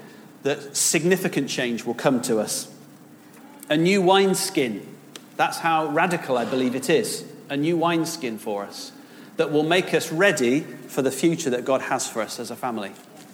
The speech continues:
But a new wineskin requires adjustment in each of us. And personally, over the last few weeks, I've been sitting with the Lord and asking, "What requires adjustment within me, Lord?"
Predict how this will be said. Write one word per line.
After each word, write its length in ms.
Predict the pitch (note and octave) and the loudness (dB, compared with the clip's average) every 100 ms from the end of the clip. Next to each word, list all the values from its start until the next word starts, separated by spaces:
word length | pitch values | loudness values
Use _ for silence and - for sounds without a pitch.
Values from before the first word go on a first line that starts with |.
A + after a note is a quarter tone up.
| - - - - - - - - - - - - - - - - - | -20 -20 -20 -20 -20 -20 -20 -20 -20 -20 -20 -20 -20 -20 -20 -20 2
But 100 | D3+ | 4
a 60 | D#3 | 6
new 180 | G3+ | 4
wineskin 840 | F#3 G3 G3 F#3 - - B2+ B2+ C3+ | 6 6 6 4 0 0 0 0 -2
requires 640 | C#3+ C#3+ - D#3+ C#3+ B2+ | -2 -4 0 2 2 0
adjustment 720 | C3+ B2 C#3+ - A#2+ G2 - - - - - - - - - - - - - - | -2 0 0 -2 -6 -8 -10 -14 -18 -20 -20 -20 -20 -20 -20 -20 -20 -20 -16 -4
in 140 | C#3+ | 2
each 200 | D3 C#3+ | 2 2
of 100 | C3+ | -2
us. 360 | A2+ - - - - - - - - - - - - - - | -2 -4 -8 -10 -16 -20 -20 -20 -20 -20 -20 -20 -20 -20 -4
And 180 | C3 A#2+ | -2 0
personally, 640 | E3+ E3+ E3+ - E3 E3 | 2 2 2 0 2 2
over 100 | D#3 | 2
the 80 | C#3+ | 4
last 280 | D#3 D#3+ - | 4 4 2
few 120 | D#3 | 2
weeks, 280 | C#3+ D3 C#3+ | 2 2 0
I've 160 | C#3 D3+ | -2 0
been 320 | C#3+ C#3+ - - - - - - - | 0 0 -4 -14 -18 -20 -20 -20 -16
sitting 440 | - - F#3 G3+ F#3+ | -4 2 4 4 4
with 100 | E3+ | 6
the 80 | E3+ | 6
Lord 220 | E3 D3+ | 6 6
and 80 | D#3 | 4
asking, 480 | E3 - D3 C#3+ - - C#3+ | 4 2 0 0 -4 -10 -2
"What 220 | E3 F3 | 0 2
requires 440 | D#3+ D#3+ D#3+ D#3 C3+ | -2 0 0 2 -2
adjustment 520 | B2 C#3+ - C3 B2+ | -2 -4 -2 -4 -2
within 260 | B2+ B2+ | 0 2
me, 220 | C3 C3+ A2 | 2 2 0
Lord?" 260 | G#2 G2+ | -2 -4